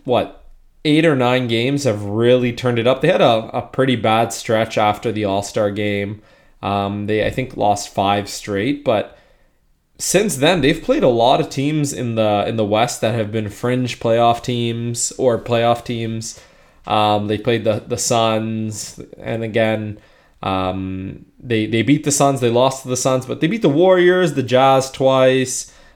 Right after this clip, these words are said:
um, beat up on the Pelicans. Like, they've had some pretty good wins, and against some teams that are, I've actually been desperate for, uh, some wins as well. And I think this team just plays really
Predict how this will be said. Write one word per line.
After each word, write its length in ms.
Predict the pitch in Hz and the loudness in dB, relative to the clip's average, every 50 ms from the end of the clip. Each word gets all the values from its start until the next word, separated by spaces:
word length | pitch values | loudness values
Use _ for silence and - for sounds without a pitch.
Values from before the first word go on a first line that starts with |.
| _ - | _ -4
um, 560 | 98 107 107 107 104 104 104 104 107 107 101 | -2 0 2 4 4 2 2 -2 -4 -6 -4
beat 220 | 101 127 131 131 | -2 0 2 4
up 180 | 135 131 131 - | 4 4 4 2
on 120 | 131 123 | 2 2
the 60 | 123 | 0
Pelicans. 880 | 123 - 127 117 117 123 120 120 - 123 120 120 120 120 120 120 117 - | -2 0 2 4 4 4 2 0 0 -2 0 0 0 0 -2 -2 -2 -2
Like, 160 | 117 107 104 | -2 -2 -2
they've 160 | - 190 254 | -2 -2 -2
had 180 | - 285 302 208 | -2 -2 -2 -2
some 140 | - 165 - | -2 0 0
pretty 220 | - 156 156 160 | 0 0 2 2
good 160 | 147 147 131 | 2 2 2
wins, 420 | 123 120 123 127 123 120 117 104 117 | 0 0 -2 -2 -2 -2 -4 -4 -4
and 260 | 113 107 104 101 - - - - - - - - | -4 -4 -4 -6 -8 -12 -16 -18 -20 -20 -12 -4
against 340 | - 135 135 170 202 214 - | -2 0 0 0 0 0 0
some 180 | - 214 175 143 | 0 0 0 0
teams 340 | - 151 151 160 165 151 | 2 2 2 2 2 2
that 120 | 143 131 123 | 2 2 2
are, 220 | 123 - - - - | 2 0 -4 -8 -6
I've 220 | - - 127 113 | -4 -2 0 2
actually 320 | 127 143 160 - - 151 127 | 2 0 0 0 0 -2 -2
been 220 | 113 120 110 101 | 0 -2 -2 0
desperate 520 | 110 107 117 127 - - - - - - - | 0 0 0 0 -2 -2 -2 -2 -2 -2 -2
for, 300 | - 113 110 107 107 104 | -2 -2 0 0 0 0
uh, 380 | 104 101 101 98 101 104 104 - _ | 0 0 -2 -2 -4 -6 -8 -12 _
some 260 | - - - 127 117 | -12 -8 -6 -6 -4
wins 220 | 113 113 110 104 110 | -4 -4 -4 -4 -6
as 140 | 107 95 98 | -6 -6 -2
well. 340 | 110 110 107 110 123 143 | 0 2 2 4 4 4
And 180 | 139 117 104 98 - - - _ _ - - - - - | 4 2 0 -4 -10 -16 -20 _ _ -12 -12 -12 -6 -2
I 100 | - 127 | 0 0
think 360 | 127 - 185 180 180 - - - - - - - - - - | 0 2 0 0 0 -2 -6 -12 -18 -20 -20 -16 -14 -4 0
this 220 | 143 143 143 - | 2 2 2 0
team 200 | - 160 190 208 | -2 -4 -2 -2
just 220 | 185 180 - - - | -2 -2 -4 -2 0
plays 260 | 160 143 139 127 113 | 2 2 2 2 0
really 720 | 110 101 101 113 120 127 135 139 135 123 113 107 107 | -2 -2 0 2 2 4 4 2 2 0 0 -4 -12